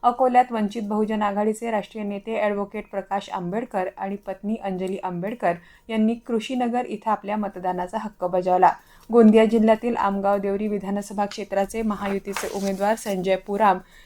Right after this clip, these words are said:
यांनी सहकुटुंब मतदान केलं. तसंच गोंदिया विधानसभा मतदार क्षेत्राचे महायुतीचे उमेदवार विनोद अग्रवाल यांनी देखील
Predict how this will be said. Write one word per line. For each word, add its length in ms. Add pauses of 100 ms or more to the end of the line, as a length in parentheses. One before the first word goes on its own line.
(120)
यांनी 300
सहकुटुंब 680
मतदान 520
केलं. 260 (360)
तसंच 260
गोंदिया 420
विधानसभा 640
मतदार 420
क्षेत्राचे 640
महायुतीचे 560
उमेदवार 520 (260)
विनोद 320
अग्रवाल 540
यांनी 240
देखील 340